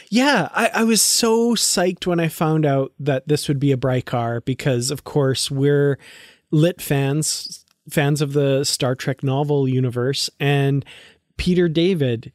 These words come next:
introduced these species in the young adult Starfleet Academy novels, and of course that character from that novel went on to be in New Frontier.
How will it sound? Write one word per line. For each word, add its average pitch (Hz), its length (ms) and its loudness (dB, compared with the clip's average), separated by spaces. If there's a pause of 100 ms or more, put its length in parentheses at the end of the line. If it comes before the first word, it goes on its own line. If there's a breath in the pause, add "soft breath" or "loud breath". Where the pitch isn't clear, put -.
introduced 139 600 0
these 139 180 0
species 135 560 -2
in 135 140 0
the 135 80 2
young 135 260 2
adult 131 340 -2
Starfleet 131 520 0
Academy 170 480 0
novels, 120 560 -4
and 127 160 -6
of 117 120 -10
course 123 300 -2
that 113 260 -4
character 123 460 -4
from 123 220 -6
that 120 180 -6
novel 123 440 -2 (340 loud breath)
went 143 180 2
on 127 220 -2
to 135 100 -6
be 127 180 -4
in 123 120 -2
New 135 120 -2
Frontier. 143 800 -2